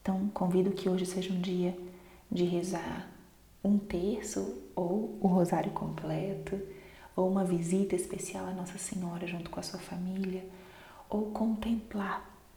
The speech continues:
essas imagens, pra que o exemplo de Nossa Senhora inspire a nossa vivência desse dia de hoje e principalmente a nossa espera pela ressurreição.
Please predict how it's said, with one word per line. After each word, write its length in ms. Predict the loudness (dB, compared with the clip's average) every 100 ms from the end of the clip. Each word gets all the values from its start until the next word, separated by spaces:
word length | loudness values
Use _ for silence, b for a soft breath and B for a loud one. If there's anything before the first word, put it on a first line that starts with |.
| -6
essas 340 | -4 0 2
imagens, 760 | 4 2 0 -4 -8 -12 -16 -18 -20 B B B -8
pra 120 | -4
que 120 | 2
o 40 |
exemplo 320 | 2 2 0 -2
de 100 | -2
Nossa 240 | -2 -4
Senhora 500 | -4 -2 -2 -2 -4 -8 B B B
inspire 800 | 2 2 -4 0 0 2 -2 -4 -10
a 80 | -4
nossa 220 | -4 -2 -2
vivência 360 | 0 -2 -2
desse 180 | -4 -4
dia 200 | -2 -2
de 140 | 0 0
hoje 480 | 0 -2 -4 -10 B B B B
e 60 | -6
principalmente 580 | 0 0 0 -4 -4 -4
a 40 |
nossa 220 | -4 -4
espera 400 | -6 -4 -4 -4
pela 220 | -2 -2 0
ressurreição. 760 | -2 -2 -2 0 -2 -4 -8